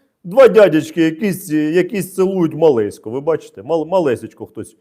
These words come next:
Чмоки-чмоки. А? У щочки. На кого схожі ці дяді? Да, ось так воно і відбувається. За нашого Малеську там рішають. Ну, наш, ви не переживайте. Да тільки в Україні нет. Да,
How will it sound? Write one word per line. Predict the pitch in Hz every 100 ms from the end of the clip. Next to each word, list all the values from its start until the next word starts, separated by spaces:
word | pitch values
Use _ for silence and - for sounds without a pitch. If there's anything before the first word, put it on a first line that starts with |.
| _
Чмоки-чмоки. | - 180 175 147 - 107 104 92 92 _ _ _
А? | 156 180 170 _ _ _ _ _ _ _ _ _
У | 196
щочки. | 175 - 117 104 - 92 - _ _ _ _ _ _ _ _ _ _ _ _ _ -
На | 131 156
кого | 233 214
схожі | 220 180 117 107
ці | 120
дяді? | 101 92 87 - _ _ _ _ _ _ _ _ _ _ -
Да, | 117 156 175 160
ось | 180
так | 247 226
воно | 226 220
і |
відбувається. | 208 202 185 135 110 101 98 110
За | 151
нашого | 190 - 185 180
Малеську | 190 196 185 147
там | 139 139
рішають. | 135 113 127
Ну, | 226
наш, | 220
ви | 170 202
не | 202
переживайте. | 190 180 156 151 147 147 139 135 - _ _ _ _ _ _ _
Да | 113 147
тільки | 147 143 156
в | 151
Україні | 151 156 139 135
нет. | 139 - _ _ _ _ _ _ -
Да, | 107 131 113 90